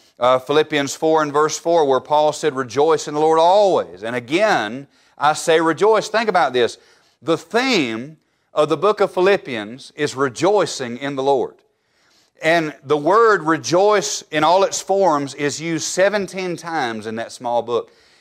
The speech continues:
And when Paul is writing that, he is in a Roman prison awaiting execution.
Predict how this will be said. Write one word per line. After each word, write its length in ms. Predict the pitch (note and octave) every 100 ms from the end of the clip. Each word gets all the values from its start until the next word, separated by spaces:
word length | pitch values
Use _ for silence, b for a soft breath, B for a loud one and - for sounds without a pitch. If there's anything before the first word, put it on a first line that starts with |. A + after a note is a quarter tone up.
| b
And 200 | C#3 D3+
when 180 | F#3 G3+
Paul 320 | - G3+ G#3
is 160 | F3 E3
writing 460 | D#3+ F#3+ G#3+ E3
that, 220 | D#3 E3 -
he 200 | F#3+ A#3+
is 160 | F3
in 240 | - F#3+ F3+
a 80 |
Roman 520 | D3 E3 F#3+ A3 A#3 G#3+
prison 580 | - A3 G3 C3 B2+ C#3+
awaiting 720 | D#3 C#3+ E3+ G#3+ A#3+ B3 G3
execution. 920 | G3 A3+ - A3 - A3+ - D3 -